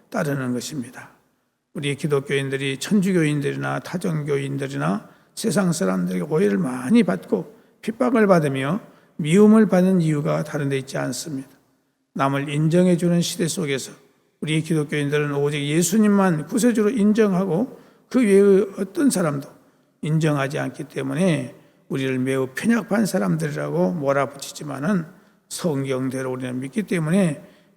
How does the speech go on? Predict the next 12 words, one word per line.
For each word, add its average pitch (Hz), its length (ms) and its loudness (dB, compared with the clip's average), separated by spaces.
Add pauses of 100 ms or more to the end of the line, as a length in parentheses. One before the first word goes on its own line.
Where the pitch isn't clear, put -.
(160)
이러한 127 380 -2
것들을 127 340 -8
감안하지 165 540 -4
않으면 156 540 0 (300)
안 127 180 -4
된다는 120 540 -4
사실입니다. - 500 -8 (760)
결론적으로 196 520 6
말씀드리면 165 1200 2 (280)
말세의 151 500 2
성도들의 170 600 0
특징은 233 800 2